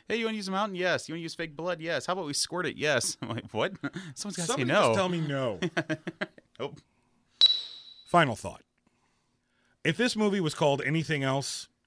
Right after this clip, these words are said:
Speaker 2: this would just be another crappy zombie flick and a blood red sea of crappy zombie flicks. And some bad zombie movies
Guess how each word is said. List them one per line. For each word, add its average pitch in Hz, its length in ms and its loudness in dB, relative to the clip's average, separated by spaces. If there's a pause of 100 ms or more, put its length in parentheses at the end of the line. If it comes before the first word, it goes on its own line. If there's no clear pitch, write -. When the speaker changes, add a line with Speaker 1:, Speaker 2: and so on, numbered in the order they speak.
Speaker 2:
this 120 400 0
would 175 120 0
just 156 240 0
be 135 220 0
another 123 420 0
crappy 147 380 0
zombie 127 300 -2
flick 123 420 -4 (100)
and 120 140 -4
a 123 80 0
blood 135 600 2 (120)
red 131 280 0
sea 123 480 -2 (440)
of 143 180 0
crappy 117 340 -4
zombie 131 340 -2
flicks. - 520 -14 (920)
And 233 180 2
some 240 260 4
bad 220 300 2
zombie 220 320 2
movies 160 600 0